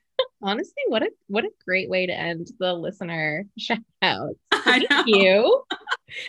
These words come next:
Speaker 1: Thank you for listening. Thank you to everyone who sent something in.
Speaker 2: Love it. Same. Yeah. Could not agree more. We are, I mean, it was a leap of faith. We, we worked through it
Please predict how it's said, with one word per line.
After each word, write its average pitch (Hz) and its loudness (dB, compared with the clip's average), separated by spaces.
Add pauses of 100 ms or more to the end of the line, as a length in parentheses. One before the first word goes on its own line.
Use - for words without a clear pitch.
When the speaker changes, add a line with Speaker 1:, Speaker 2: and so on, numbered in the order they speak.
Speaker 1:
Thank 311 0
you 508 -2
for 311 2
listening. 226 2 (260)
Thank 269 0
you 440 6
to 269 2
everyone 269 2
who 302 4
sent 277 -2
something 302 0
in. 226 2 (180)
Speaker 2:
Love 180 0
it. 113 -4
Same. 185 0
Yeah. 151 0 (100)
Could 240 -2
not 180 2
agree 214 -2
more. 151 -6
We 175 2
are, 160 2 (480)
I 185 0
mean, 190 0
it 185 0
was 156 -4
a 214 -4
leap 277 -2
of 349 -6
faith. 311 -2 (240)
We, 165 -2
we 151 -8
worked 156 -8
through 190 -4
it 175 -2